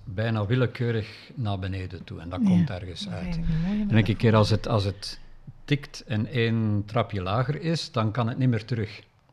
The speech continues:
Speaker 2: Mhm.
Speaker 1: Dan is het één trapje lager. Dus, eh, is, is die carrière dan, ehm, van A tot Z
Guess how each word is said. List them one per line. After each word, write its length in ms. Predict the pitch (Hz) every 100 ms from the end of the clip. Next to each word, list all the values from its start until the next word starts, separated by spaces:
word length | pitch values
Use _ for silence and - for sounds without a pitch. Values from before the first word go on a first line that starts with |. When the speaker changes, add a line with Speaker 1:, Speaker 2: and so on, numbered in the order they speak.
| _
Speaker 2:
Mhm. 300 | - 160 151 170 -
Speaker 1:
Dan 80 | 110
is 80 | 98
het 100 | -
één 160 | 113
trapje 340 | 104 104 104 104
lager. 380 | 92 90 - - - - - - - -
Dus, 360 | 120 101 - -
eh, 260 | 107 104
is, 280 | - 110 -
is 380 | - 110 - - -
die 240 | 107 120
carrière 540 | 104 101 104 117 123 104
dan, 400 | 104 101 98 -
ehm, 320 | 104 95 92 87 - - - -
van 200 | - 101
A 140 | 110 107
tot 240 | 104 104
Z 120 | -